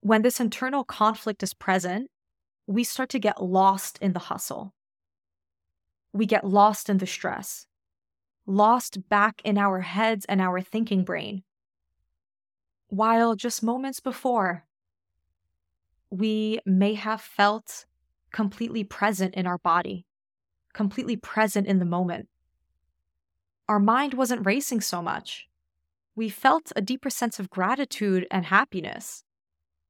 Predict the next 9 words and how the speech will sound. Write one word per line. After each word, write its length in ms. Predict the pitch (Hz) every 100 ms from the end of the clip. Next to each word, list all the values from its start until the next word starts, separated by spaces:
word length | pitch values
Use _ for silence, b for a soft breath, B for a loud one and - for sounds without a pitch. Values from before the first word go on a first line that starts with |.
| _ _ _ _ _ _
And 140 | 220
then 140 | 233 311
something 440 | - 320 320 330
triggers 540 | - - 233 226 247 196
this 220 | 202 -
internal 440 | 196 - 240 196 -
c-, 100 | - -
conflict 560 | - 208 226 - 190 -
within, 480 | 185 - 185 240